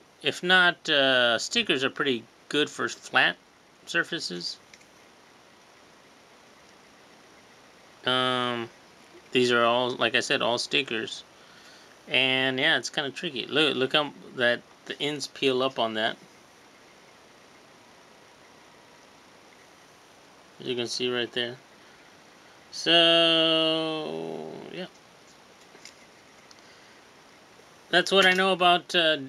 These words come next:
decals. And, uh, yeah, if you got any suggestions or cre-, uh, you know, constructive criticism, well, let me know.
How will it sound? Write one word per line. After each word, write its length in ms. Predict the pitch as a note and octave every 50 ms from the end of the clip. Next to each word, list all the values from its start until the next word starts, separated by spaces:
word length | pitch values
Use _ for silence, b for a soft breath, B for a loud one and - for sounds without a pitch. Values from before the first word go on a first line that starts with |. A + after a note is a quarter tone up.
| C#3 - G3
decals. 920 | G3+ G#3 G#3 F#3+ F#3+ G3 G3 G3 F#3+ - F3 D#3 D#3+ F3 F3 - - - - - _ _ _ _ _ - - _ _ -
And, 1300 | D#3+ E3 E3 E3 E3 E3 E3 E3 E3 E3 E3 E3 E3 D#3+ D#3+ D#3+ D#3+ D#3+ D#3+ D#3+ D#3+ D#3 D3+ D3 D3+
uh, 540 | D3+ D3 D3 D3 D3 C#3+ C#3+ C#3+ C#3+ C#3+ C3+ - - - - - - - - - - - - - - - - - - - - - - - - - - - - - - - - - - - - - - - - - - - - - B B B B B B B B B B -
yeah, 100 | - F#3
if 80 | C#3+ B2+
you 60 | B2+
got 200 | C3+ D#3 D#3+ E3
any 380 | E3+ E3+ E3+ E3+ D#3+ D#3 D3+ C#3
suggestions 800 | - - D3+ C3 A#2+ C3 D3+ D#3 D3+ D3 - - D#3 D3 C3+ C#3
or 520 | B2+ A#2+ A#2+ A#2+ A#2+ A#2+ A#2 A#2 A#2 A#2 G#2+
cre-, 300 | - - C#3 C#3+ - -
uh, 440 | - G#2 - - - - - -
you 160 | C3 C#3 B2 A#2
know, 320 | A2+ A2 A2 G#2+ A2 G#2+
constructive 640 | - - B2+ A#2 - - E3 D#3 C#3 - D3+ C3 -
criticism, 640 | - E3 D#3+ D#3 C#3 - E3 D3+ C#3+ D3 D3+ D#3 D3
well, 160 | B2+ A#2 A2+
let 140 | A2+ C3 C3+
me 80 | C#3 C3
know. 220 | B2 A#2+ B2+ B2